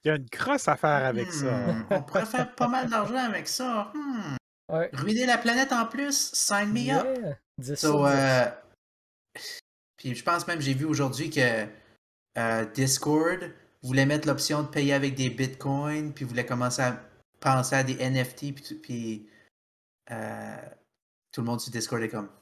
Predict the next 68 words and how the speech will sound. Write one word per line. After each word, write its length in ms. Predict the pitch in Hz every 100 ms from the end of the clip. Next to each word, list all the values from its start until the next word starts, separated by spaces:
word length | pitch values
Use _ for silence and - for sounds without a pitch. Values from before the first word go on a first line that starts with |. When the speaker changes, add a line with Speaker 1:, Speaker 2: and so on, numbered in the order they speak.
| -
Speaker 2:
Non. 280 | 117 110 - - _ _ _ _ _ -
Speaker 3:
Ouais. 180 | 127 123
Speaker 2:
Non, 140 | 117
on 40 | 104 113
veut 60 |
pas 120 | - -
ça. » 180 | - - 135 131 _ 175
Speaker 3:
<laughs> 520 | - - 160 - 151
Speaker 2:
So, 120 | 120
euh, 160 | 117 113 143 - - _ _ -
quasiment 280 | 165 160 208
tous 120 | 233
les 120 | 214
commentaires 460 | 190 180 165 190 185
qu'on 160 | 147
voit 160 | 131 156
à 20 |
propos 220 | 151 135
de 120 | 135
ça, 160 | 123 156
c'est 140 | 151
tout 100 | 131
le 60 | 131
monde 140 | 135
qui 100 | 131
dit, « 180 | 110 117
Non, 180 | 113 120
on 80 | 117
veut 160 | 110
pas 140 | 113 107
ça. 300 | 117 104 -
On 120 | 117
veut 140 | 113 113
vraiment 440 | 110 120 120 117
pas 140 | 113 117
ça 120 | 120
dans 100 | 113
notre 180 | 107 107
affaire. » 400 | 104 107 104 - _ _ -
Speaker 3:
Ouais. 160 | 131
Speaker 2:
Le 80 | 120
seul 200 | 120 143
monde 200 | 135 147
qui 120 | 139 131
parle 220 | 127 127
de 40 | 123
N 280 | 127 123
F 80 | 113
T, 140 | - 131
c'est 120 | 123
les 120 | 117
compagnies 420 | 120 117 117 117
qui 80 | 113
veulent 160 | 110 110
faire 140 | 117
de 60 | 113
l'argent. 320 | 107 110 117
Il 80 | 110
y 20 |
a, 60 | 107 -
il 60 |
y 40 | 139
a 60 |
aucun 280 | 135 127 131
consommateur 600 | 127 117 123 113 110 113
qui 80 | 107
sont 140 | - 110
comme, « 200 | 107